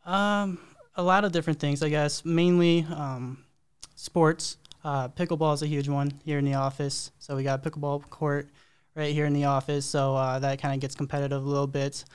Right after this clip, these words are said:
Uh, they come here, uh, after work or on the weekends or something like that. So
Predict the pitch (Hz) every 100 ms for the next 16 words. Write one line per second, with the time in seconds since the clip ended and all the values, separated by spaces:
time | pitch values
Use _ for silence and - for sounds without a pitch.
0 | - - - 139 131 139 139 143 143 135
1 | 135 - - 131 127 131 139 139 135 135
2 | 135 139 131 131 135 135 131 135 143 131
3 | 127 127 131 123 120 - 127 123